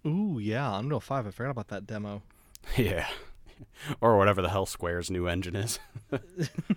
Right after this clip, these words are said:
Speaker 2: They may or may not ever actually use, other than for, uh, Kingsglaive.
Speaker 1: Oh, right, Kingsglaive. Man, you're just, you're throwing all sorts of terms at me that I,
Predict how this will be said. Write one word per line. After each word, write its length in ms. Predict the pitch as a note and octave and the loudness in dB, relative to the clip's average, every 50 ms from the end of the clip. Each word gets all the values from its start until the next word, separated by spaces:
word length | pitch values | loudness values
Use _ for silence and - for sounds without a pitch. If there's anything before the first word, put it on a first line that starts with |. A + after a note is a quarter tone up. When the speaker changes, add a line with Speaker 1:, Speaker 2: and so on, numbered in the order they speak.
| - B3+ - - C#4+ - - E4+ - | 2 2 2 2 0 0 0 -2 0
Speaker 2:
They 120 | - E4+ - | 0 -2 -2
may 200 | F#2+ G2 - F#2 | 0 0 -2 -2
or 100 | F#2 F#2+ | -2 -4
may 120 | - - | -4 -2
not 220 | - F2+ F#2 F#2 | -2 0 -2 0
ever 240 | G2 G2+ F#2 F#2+ F#2 | -2 -2 0 0 0
actually 380 | F#2 G2 G2 - - G2+ G2 F#2 | 0 0 0 -2 -2 -2 -2 -2
use, 320 | F#2 G2 G2+ G#2 G#2 - - - - - - | -2 -2 -2 -4 -6 -10 -18 -20 -20 -12 -6
other 180 | - G#2 G2+ F#2+ | -2 0 0 0
than 160 | F#2 F#2 F#2+ | 0 0 -2
for, 320 | F#2 - G#2+ G2 F#2+ F#2+ | -2 -2 -2 0 2 2
uh, 320 | G2 F#2+ F#2+ F#2+ G2 F#2+ F#2+ - - - - - - - - - - | 2 2 4 4 2 2 0 -2 -6 -20 -20 -20 -20 -20 -20 -10 -4
Kingsglaive. 580 | - A#2+ G#2+ G#2 G2 - A2 G#2 G2+ G#2 G#2+ G#2+ - - - - - - - - - - - _ _ _ _ _ _ _ - _ _ _ _ _ _ _ _ _ - - - - - - - - - - - - - | -2 0 0 0 0 -2 -2 0 0 -2 -4 -6 -10 -20 -20 -20 -20 -20 -20 -20 -20 -20 -20 _ _ _ _ _ _ _ -20 _ _ _ _ _ _ _ _ _ -20 -20 -20 -20 -20 -20 -20 -20 -20 -20 -20 -14 -8
Speaker 1:
Oh, 340 | - D3+ E3+ F#3+ A#3 A#3+ G3+ | -6 -4 -2 -2 -2 -4 -4
right, 280 | G3 G#3 B3+ B3 - - | -4 -4 -4 -4 -6 -8
Kingsglaive. 760 | - - G3 B3+ D4 D4 C#4 G#3 - - C#3 B2 A2 G#2+ G#2 - | -4 0 0 2 2 2 0 -2 -2 -4 -4 -4 -4 -2 -2 0
Man, 240 | G#3+ A#3+ G3+ C#3+ | 2 2 2 2
you're 120 | B2+ D#3+ A3 | 0 -2 -4
just, 220 | C4 A#3 - - _ _ - - - - - - - - | -4 -4 -6 -8 _ _ -20 -20 -20 -20 -20 -20 -14 -6
you're 140 | - F3+ G3 | -2 -2 0
throwing 220 | - - A3 F3 | 2 4 4 4
all 200 | - C3 F3 A3 | 4 2 0 0
sorts 220 | - - F#3+ - D#3+ | 0 0 -2 -4 -4
of 60 | C#3+ | -2
terms 280 | - - D#3 C#3+ B2+ A#2+ | 2 2 2 2 2 0
at 140 | C3 B2 | 0 -2
me 80 | B2+ C3 | -2 -4
that 100 | G#2+ A#2 | -2 -2
I, 160 | A#2+ A#2+ A#2+ | 0 -2 -2